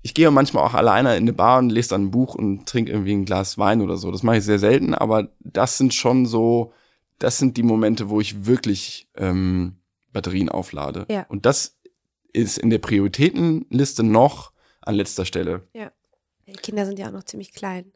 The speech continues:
Speaker 1: Ja, die sind noch ziemlich klein,
Speaker 2: Das wird
Speaker 1: ja.
Speaker 2: sich ja vielleicht auch verändern, wenn die ein bisschen größer sind, dass man das auch mal machen kann.
Speaker 1: Voll. Das
Speaker 2: Ja.
Speaker 1: ist, äh, das ist jetzt schon spürbar. Also meine
Speaker 2: Ja.
Speaker 1: Tochter ist, wie gesagt, anderthalb,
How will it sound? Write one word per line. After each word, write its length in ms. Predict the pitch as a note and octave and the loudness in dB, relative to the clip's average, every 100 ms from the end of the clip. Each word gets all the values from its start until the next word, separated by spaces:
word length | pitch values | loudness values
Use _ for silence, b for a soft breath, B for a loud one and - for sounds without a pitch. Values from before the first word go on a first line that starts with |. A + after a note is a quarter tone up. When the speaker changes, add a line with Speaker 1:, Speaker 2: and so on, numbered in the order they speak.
| _ | _
Speaker 1:
Ja, 120 | - G#2 | 0 2
die 80 | |
sind 120 | G2 G2 | 2 -2
noch 120 | A#2 | -4
ziemlich 260 | - F#2 - | -6 -8 -6
klein, 140 | - | -4
Speaker 2:
Das 100 | - | -4
wird 80 | - | -4
Speaker 1:
ja. 40 | |
Speaker 2:
sich 140 | - - | -8 -10
ja 80 | G3 | -12
vielleicht 300 | G3 F3+ F#3+ | -8 -8 -8
auch 60 | |
verändern, 420 | - G3+ F#3 F3+ | -8 -8 -6 -8
wenn 100 | F3+ | -10
die 60 | F3+ | -12
ein 20 | |
bisschen 240 | F#3+ - F#3+ | -10 -10 -12
größer 300 | F3+ - F#3 | -8 -6 -6
sind, 160 | F#3 | -10
dass 100 | F#3 | -10
man 80 | F#3+ | -12
das 140 | F3 | -8
auch 140 | - F3+ | -8 -8
mal 100 | F3 | -12
machen 240 | F3 F#3+ | -14 -20
kann. 260 | - - F#3 _ | -20 -20 -20 _
Speaker 1:
Voll. 240 | A2 F#2+ F#2 _ - | -2 -2 -4 _ -6
Das 140 | G2+ | -6
Speaker 2:
Ja. 60 | F#2+ | -6
Speaker 1:
ist, 240 | - - | -10 -8
äh, 160 | G2+ G2+ - | -8 -8 -8
das 100 | G#2+ | -4
ist 40 | B2 | 0
jetzt 140 | - | 0
schon 120 | B2 | 0
spürbar. 500 | - G#2 G2+ F2+ - | -2 -2 -2 -2 -4
Also 220 | - G2 F#2 | -4 -6 -4
meine 180 | G2+ G2 | -2 -2
Speaker 2:
Ja. 60 | G2 | -2
Speaker 1:
Tochter 200 | - G2+ | -4 -6
ist, 120 | - | -6
wie 60 | G#2 | -8
gesagt, 260 | G2 - | -6 -6
anderthalb, 500 | G2 F#2+ A2 A2+ A#2+ | -8 -6 -2 -2 -4